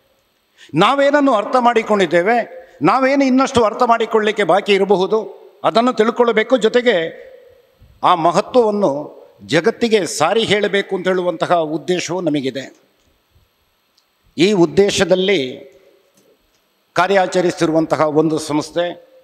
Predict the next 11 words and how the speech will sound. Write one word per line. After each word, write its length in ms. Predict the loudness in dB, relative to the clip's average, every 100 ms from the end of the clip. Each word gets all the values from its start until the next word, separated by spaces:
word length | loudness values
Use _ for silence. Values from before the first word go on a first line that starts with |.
| _ _ _ -20 _ -20 -20 _ -4
ಸ್ವಾಮಿ 360 | 0 2 2
ಶ್ರೀ 200 | 0 0 2
ವಿವೇಕಾನಂದ 580 | 4 2 2 0 0 0 0
ಸೇವಾಶ್ರಮ 520 | 0 0 -2 -2 -4
ಟ್ರಸ್ಟ್, 460 | -4 -4 -4 -8 -20 -20 _ _ _ _ _ _ -2
ಅದರ 200 | 2 0 0 -2
ಆಶ್ರಯದಲ್ಲಿ 580 | -2 0 -2 0 -2
ನಡೀತಾ 320 | -2 -4 -4 -4
ಇರುವಂತಹ 440 | -4 -8 -6 -2 -2 -2 -8 -16 -20 _ _ _ _ _
ನಂದಗೋಕುಲ 600 | -2 2 2 0 0 -2
ಗೋಶಾಲೆ. 540 | 0 0 0 -4 -6